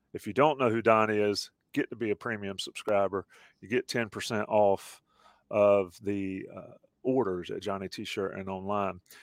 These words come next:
A couple other things. One, the Scoop Live is the show's name right now.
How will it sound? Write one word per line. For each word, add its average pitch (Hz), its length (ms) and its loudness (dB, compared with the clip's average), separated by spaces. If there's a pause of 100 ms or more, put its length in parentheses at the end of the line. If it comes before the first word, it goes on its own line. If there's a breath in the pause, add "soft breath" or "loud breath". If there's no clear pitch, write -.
(280 soft breath)
A - 60 -6
couple 135 180 6
other 170 180 12
things. 107 340 4
One, 120 480 6 (400)
the - 60 -2
Scoop 180 320 6
Live 139 440 12
is 110 140 -2
the 117 80 -4
show's 120 400 0
name 113 260 -2
right 104 240 2
now. 92 220 -10